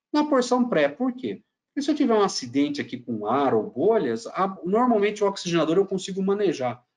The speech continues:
mas aí é um risco do, do dia a dia, do manejo da ecmo, tá? Pode ser colocado também de forma reversa, eu pegar aqui, devolver na porção negativa, mas eu evito que vá pro paciente, tá? Sempre a conexão na parte arterial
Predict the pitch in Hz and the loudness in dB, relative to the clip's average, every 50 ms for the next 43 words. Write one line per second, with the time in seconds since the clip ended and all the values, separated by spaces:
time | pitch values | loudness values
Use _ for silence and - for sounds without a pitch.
0 | _ _ - 214 196 202 202 202 208 214 214 196 160 175 190 196 - - - 190 | _ _ -4 -2 0 2 2 4 4 4 2 2 0 0 -2 -4 -4 -6 -4 -2
1 | 175 165 165 175 165 160 180 196 180 - 127 147 165 156 147 143 139 160 170 160 | -2 0 0 0 0 0 0 0 0 0 -2 -2 0 0 0 0 0 0 0 2
2 | 147 147 151 156 151 139 131 123 110 101 98 95 _ _ _ _ _ _ _ _ | 2 2 0 -2 -2 -4 -6 -6 -6 -6 -8 -10 _ _ _ _ _ _ _ _
3 | - 113 123 165 - _ _ _ _ _ _ _ _ _ _ _ _ _ _ _ | -10 -8 -8 -8 -10 _ _ _ _ _ _ _ _ _ _ _ _ _ _ _
4 | _ _ _ _ - 135 131 123 - 131 - 139 127 123 - 117 117 113 - 113 | _ _ _ _ 0 0 0 0 0 -2 0 0 0 2 2 0 -2 -2 0 0
5 | 117 117 117 113 - - 107 104 110 113 - 165 190 - 123 120 135 143 143 - | 0 2 0 0 -4 -4 -6 -4 -2 -2 0 0 0 0 0 0 0 -2 -4 -8
6 | - - - _ _ _ _ _ _ _ _ _ _ _ _ _ _ - 113 104 | -12 -18 -20 _ _ _ _ _ _ _ _ _ _ _ _ _ _ -12 -12 -10
7 | - 107 104 107 123 123 120 - - 143 143 123 117 120 113 123 135 - 120 - | -8 -6 -4 0 0 0 0 -2 -2 -2 0 0 0 0 0 0 0 0 0 0
8 | 113 107 - - 110 110 117 117 143 156 156 156 - - 135 139 139 139 135 131 | -2 -2 -2 -4 -8 -6 -4 -2 -2 -2 -4 -4 -6 -4 -2 -2 -2 -2 -4 -8
9 | - _ _ _ _ _ - 135 131 143 156 180 190 180 - 160 170 165 - - | -10 _ _ _ _ _ -4 -2 0 2 2 2 2 2 2 0 0 -2 -4 -10
10 | - - 165 151 147 - - 151 - 156 147 - - - 147 117 101 101 - - | -8 -4 -2 -2 -2 -2 -4 -4 -2 -2 -4 -4 -4 -4 -4 -4 -4 -6 -10 -8
11 | - 127 127 123 - - 139 165 170 - - 98 - _ _ _ _ _ _ _ | -4 -4 -4 -4 -2 -2 -2 -2 -2 -2 -6 -12 -12 _ _ _ _ _ _ _
12 | _ _ _ _ - 135 - - 135 139 139 139 - - 151 151 143 131 - 120 | _ _ _ _ -10 -6 -2 0 0 0 0 0 -2 -2 0 0 0 0 0 0
13 | 127 123 - 156 170 175 175 214 214 214 196 165 170 190 185 - - | 0 0 0 0 -2 0 0 0 2 2 4 4 2 2 -2 -6 -14